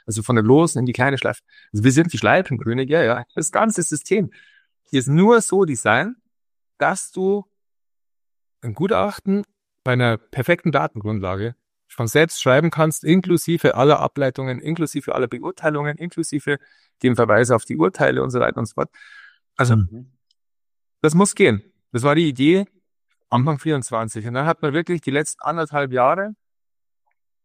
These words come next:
Speaker 1: nur dahin gearbeitet. Wir haben das ganze System einfach auf links gedreht, hatten wirklich, wir sind mit, mit der Kettensäge in die Tabellenstruktur rein, haben
Speaker 2: Mhm.
Speaker 1: alle rausgeschnitten, haben umgruppiert und so,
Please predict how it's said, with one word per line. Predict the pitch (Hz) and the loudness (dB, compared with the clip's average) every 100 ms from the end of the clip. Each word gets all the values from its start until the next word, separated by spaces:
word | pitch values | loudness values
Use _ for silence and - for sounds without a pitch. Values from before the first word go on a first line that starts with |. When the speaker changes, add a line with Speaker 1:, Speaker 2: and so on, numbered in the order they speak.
| - | -6
Speaker 1:
nur | 131 147 196 | 0 4 4
dahin | 185 135 151 | 4 0 0
gearbeitet. | 139 135 131 123 104 98 | -2 -2 0 0 -4 -8
Wir | 107 | -8
haben | 113 113 | -8 -10
das | 120 | -6
ganze | 127 147 - | -6 -6 -8
System | 131 - 156 | -10 -2 -2
einfach | 165 131 127 | 0 -2 -4
auf | 120 | -2
links | 147 202 - | -2 -2 -2
gedreht, | 151 143 160 | -4 -2 -2
hatten | 123 - 127 | -4 -4 -2
wirklich, | 120 147 147 _ - - - | 0 -2 -4 _ -20 -20 -10
wir | |
sind | 113 160 | -2 0
mit, | 143 - | 0 -4
mit | - - 120 117 | -12 -8 -6 2
der | 110 | 2
Kettensäge | 104 170 - - 143 135 | 4 0 0 2 4 4
in | 143 | 2
die | 165 | 2
Tabellenstruktur | 135 123 117 135 - 123 - 127 | 2 0 0 -4 -8 -14 -4 0
rein, | 107 135 151 147 - _ _ | 2 2 2 -4 -10 _ _
haben | - 127 123 | -2 -2 -4
Speaker 2:
Mhm. | 117 113 127 - _ | -14 -16 -18 -20 _
Speaker 1:
alle | 120 131 156 131 | 0 2 4 4
rausgeschnitten, | 147 160 - 135 147 165 156 139 | 4 2 0 -2 2 0 0 -2
haben | 139 143 | 0 -2
umgruppiert | 165 185 160 151 - 160 175 170 | 2 2 2 -4 -2 0 2 2
und | 139 | -4
so, | - 151 | -2 -4